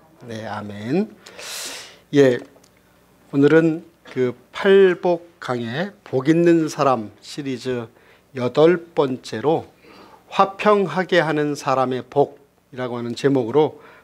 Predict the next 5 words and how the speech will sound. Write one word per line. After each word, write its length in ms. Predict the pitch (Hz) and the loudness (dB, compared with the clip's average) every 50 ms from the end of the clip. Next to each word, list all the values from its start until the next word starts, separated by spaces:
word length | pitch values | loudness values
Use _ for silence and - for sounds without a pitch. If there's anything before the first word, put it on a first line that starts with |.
| _ | _
말씀을 400 | _ 120 123 120 - - 131 127 | _ -8 -6 -6 -6 -4 -4 -4
나누도록 520 | 120 113 117 117 107 117 113 113 - - - | -4 -4 -4 -6 -6 -8 -10 -12 -12 -14 -8
하겠습니다. 760 | 139 143 - - - - 113 107 101 95 - - - - _ _ _ _ _ _ _ _ _ _ _ _ _ _ _ _ - - - - - - - - - - - - - _ _ _ _ _ _ | -6 -6 -4 -4 -6 -6 -6 -8 -10 -10 -10 -10 -10 -10 _ _ _ _ _ _ _ _ _ _ _ _ _ _ _ _ -18 -16 -14 -12 -10 -10 -8 -8 -10 -10 -12 -16 -20 _ _ _ _ _ _
아마 500 | - 151 151 156 165 170 - - - - _ _ | 2 4 6 6 6 4 2 -2 -10 -18 _ _
한국에서 1000 | - - 190 202 214 190 190 175 170 156 - 175 170 170 165 160 160 180 220 | -4 -2 0 0 0 0 2 2 2 2 4 2 2 2 2 0 -2 -4 -8